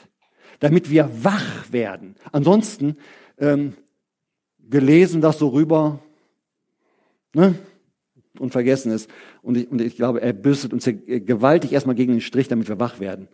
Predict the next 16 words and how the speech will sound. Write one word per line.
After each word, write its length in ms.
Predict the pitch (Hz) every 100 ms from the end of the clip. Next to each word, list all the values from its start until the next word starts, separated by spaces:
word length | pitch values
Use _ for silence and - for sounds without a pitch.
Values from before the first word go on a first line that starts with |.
| _ _ _ _ _ _ _ _ _
Probleme? 540 | 143 131 139 151 233 -
Hast 160 | 151
du, 80 | 175
hast 140 | 156
du 40 | 175
Probleme? 560 | 165 139 131 180 220 - _ _ _ _ _ _ _ _ 123
Gottes 340 | 147 196 226 -
Tipp, 240 | 202 196
wie 80 | 165
wir 300 | 165 151 - _ _ -
mit 360 | - 165 160
Problemen 260 | - 156 165
umgehen, 240 | 143 156 - -
seh 100 | 151
es 140 | 143
positiv. 500 | 139 98 95 80